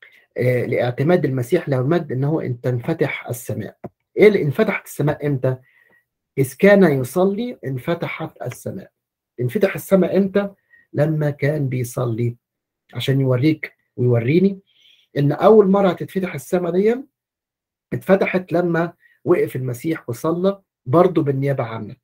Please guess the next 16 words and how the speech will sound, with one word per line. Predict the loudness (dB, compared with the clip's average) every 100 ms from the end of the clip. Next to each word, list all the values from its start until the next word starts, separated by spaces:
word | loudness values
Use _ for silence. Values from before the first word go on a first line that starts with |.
| _
وبرضه | -8 -4 -2 -2
بالنيابة | -2 -2 -2 -2
عني. | -4 -6 -10 -12 _ _ _ -8
إن | -4
إحنا | -2 0 0 -2 -6 _ _ _ _ _ _ _ _ _ _ _ -20 -20 _ _ _ -12 -10 -6
كل | 6 6 6
الصلاة | 0 0 0
بتاعتنا | -2 -6 -6 -4
إذا | -4 -4
ما |
كانتش | -2 0 0 -2
جوه | 0 2 2
المسيح | 0 -4 -4 -6
زي | -4 -4
ما | -4
قلنا | -6 -8 -8